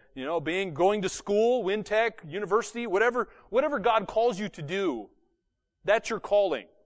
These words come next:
Okay, God calls you to, to be a light, to be an influence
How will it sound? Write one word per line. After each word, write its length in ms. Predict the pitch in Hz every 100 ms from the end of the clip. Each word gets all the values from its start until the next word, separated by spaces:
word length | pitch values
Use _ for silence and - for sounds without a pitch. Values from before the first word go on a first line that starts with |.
| _ _ _ _ _ _ _ _ _ _ _ _ _ _
Okay, 160 | - 156
God 300 | 147 170 160
calls 300 | 180 190 139
you 120 | 156
to, 360 | - 165 147 117 _ _ _ -
to 60 |
be 160 | 131 190
a 60 | 156
light, 520 | 165 156 117 - - _ _
to 80 | -
be 160 | 165 185
an 80 | 160
influence 720 | 180 143 151 127 117 -